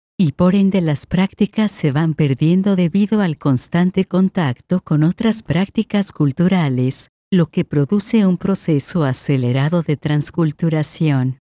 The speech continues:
Como consecuencia, se genera un alto consumismo cultural, hecho que está provocando cambios profundos en la forma de aprovechamiento del patrimonio comunitario.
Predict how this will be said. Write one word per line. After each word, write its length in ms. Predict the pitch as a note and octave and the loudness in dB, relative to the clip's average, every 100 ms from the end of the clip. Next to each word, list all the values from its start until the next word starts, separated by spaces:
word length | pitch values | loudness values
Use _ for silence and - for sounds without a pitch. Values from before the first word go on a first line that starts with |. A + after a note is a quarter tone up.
| _ | _
Como 320 | F#3 D#3 D3+ | 0 2 2
consecuencia, 1040 | - D#3 C#3 D3+ - F3 G3+ - C#3+ C3+ C3+ _ _ | 2 0 0 -4 0 2 2 0 -4 -4 -6 _ _
se 200 | - F#3+ | -4 -4
genera 560 | - D#3 C#3+ F3 F#3+ E3+ | 0 0 2 2 0 2
un 180 | D3+ C#3 | 2 0
alto 400 | A#2+ B2 G#3 F#3+ | -2 -2 -4 0
consumismo 800 | D3 C3+ E3 D3+ F3+ - A3 A3 | -2 -2 0 2 0 2 0 2
cultural, 720 | F3 D3+ F#3+ G3+ F3 D#3 F3 - _ | -2 0 0 2 2 -2 -4 -12 _
hecho 340 | F#3 - F3 - | -2 0 -4 -2
que 160 | C#3 A#2 | -2 -2
está 320 | - F#3 G3 | -2 -2 0
provocando 840 | A3 G#3 E3 - D3+ C#3 D#3 F3+ | 0 2 0 0 0 2 0 -2
cambios 480 | - E3+ F#3 G3 - | -2 0 0 -2 -2
profundos 720 | - - E3 F3+ F#3+ G#3+ - | -6 -4 -2 0 0 -2 0
en 100 | D#3 | 0
la 120 | C#3 | -2
forma 420 | - E3+ D#3+ F3 | -2 -2 0 0
de 100 | D#3 | 0
aprovechamiento 1080 | B2+ - B2+ C3 - C3+ C3+ C3+ E3+ E3 F3 | -2 -2 -2 -2 -2 0 2 4 2 2 0
del 200 | F3 D#3 | 0 0
patrimonio 800 | D3 C3+ C3+ C#3 D#3 F#3+ G3+ G3 | -4 -4 0 2 2 4 2 0
comunitario. 1000 | E3 D3 D3+ D3+ C#3+ C#3+ B2 A#2+ A#2 | -4 -2 0 0 -2 -4 -4 -2 -4